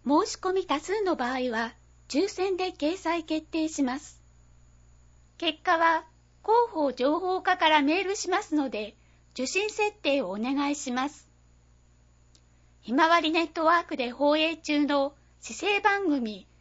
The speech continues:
ミオシツデイの中で、お誕生日のお子さんを紹介します。希望した人には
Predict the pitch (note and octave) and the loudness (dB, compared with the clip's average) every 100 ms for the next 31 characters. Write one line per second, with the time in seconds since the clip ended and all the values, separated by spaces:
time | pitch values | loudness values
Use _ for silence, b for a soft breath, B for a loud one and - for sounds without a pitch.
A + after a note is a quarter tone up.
0 | b - B3+ E4 A4 - G#4 A4 G#4 F4 | b -6 0 0 0 -4 0 0 0 0
1 | D#4 D4+ A3+ G#3 G3+ b b b B3 - | 0 -2 -6 -6 -8 b b b -12 2
2 | G4 G#4 G4 G#4+ G#4 D#4+ A3 G#3 D#4 E4+ | 2 2 0 0 2 0 -2 -2 -4 0
3 | D#4+ E4 D#4 E4 E4+ F4+ E4+ E4+ D4+ C#4+ | 2 2 -2 -4 -2 0 0 0 -2 -2
4 | D#4+ - - _ _ _ _ _ _ _ | -2 -10 -20 _ _ _ _ _ _ _
5 | _ _ _ _ _ _ _ - C4+ E4+ | _ _ _ _ _ _ _ -8 -4 -2
6 | F#4 A4 F#4+ F#4 - E4 E4+ A3+ G3+ | -2 0 0 0 0 0 0 0 -4